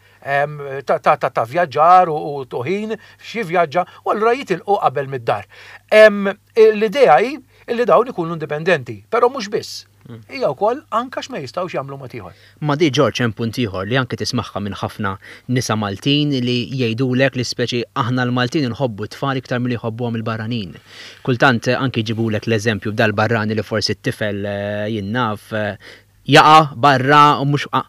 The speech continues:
Speaker 2: aħna kif taqa' tarbija,
Speaker 1: Aha.
Speaker 2: tara nantiru. Eh, waqt li l-oħrajn jisom il-barranin ħalluh, eh, iħoss dik il-, l-impatt tal-waqa, kif
Speaker 1: Aha.
Speaker 2: naqbad ngħid.
Speaker 1: Mhijiex, mhijiex kwistjoni ta' xi nħobbu iktar l-itfal, għax infisdu iktar
Speaker 2: Mm.
Speaker 1: l-itfal.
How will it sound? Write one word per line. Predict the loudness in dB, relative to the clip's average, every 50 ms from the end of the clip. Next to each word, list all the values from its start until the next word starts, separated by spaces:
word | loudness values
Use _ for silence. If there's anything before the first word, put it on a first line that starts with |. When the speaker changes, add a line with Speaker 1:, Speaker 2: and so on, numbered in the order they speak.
| _ -2
Speaker 2:
aħna | 0 0 0 -4 -6
kif | -6 -8 -10 -10 -14 -18 -20 -20 _ _
taqa' | -4 -4 -4 -2
tarbija, | 0 -2 -2 0 0 -2 -2 0 2 4
Speaker 1:
Aha. | 4 4 2 0 -4 -12 -20 _
Speaker 2:
tara | -2 2 2 4
nantiru. | 4 2 0 0 0 0 0 0 -2 -4 -8 -10 -14 -18 _ _ _ -18
Eh, | -16 -10 -6
waqt | -6 -6 -6 -4 -2
li | 0
l-oħrajn | 0 0 0 -2 -2
jisom | -2 -4 -4 -4
il-barranin | -4 -4 -4 -4 -4 -4 -4 -6 -6 -2
ħalluh, | 0 0 0 2 2 2 2 0 -2 -6 -8 -8 -8 -10 -10 -10
eh, | -12 -14 -14 _ -6 -4
iħoss | 0 0 0 0 0 -2
dik | -2 -2 0
il-, | 0 0 0 0 -2 -4 -8 -18 -20 -20 _ -12 -2
l-impatt | 2 2 2 6 6 4 4 4 4
tal-waqa, | 4 6 6 6 4 4 0
kif | -2 -4 -4
Speaker 1:
Aha. | -6
Speaker 2:
naqbad | -6 -6 -6 -6 -6 -6
ngħid. | -8 -10 -12 -16 _ -20 -20 -20 -20 -18 -18 -16 -16 -16 -18 -20 -20 -20 -16 -12
Speaker 1:
Mhijiex, | -10 -10 -10 -10 -12 -14 -14
mhijiex | -12 -8 -8 -8 -8 -10
kwistjoni | -10 -12 -12 -12 -10 -8 -6 -6 -6 -6 -8
ta' | -10 -12
xi | -12
nħobbu | -10 -10 -10 -10 -10 -12 -12
iktar | -10 -10 -8 -8
l-itfal, | -8 -12 -12 -12 -10 -10 -10 -10 -12 -14 -20 -20 -20 -20 -20 _ _
għax | -10 -8 -8 -10
infisdu | -12 -12 -12 -10 -10 -8 -8 -10 -12 -14 -16
iktar | -16 -16 -14 -10
Speaker 2:
Mm. | -10 -10 -10
Speaker 1:
l-itfal. | -10 -12 -14 -14 -14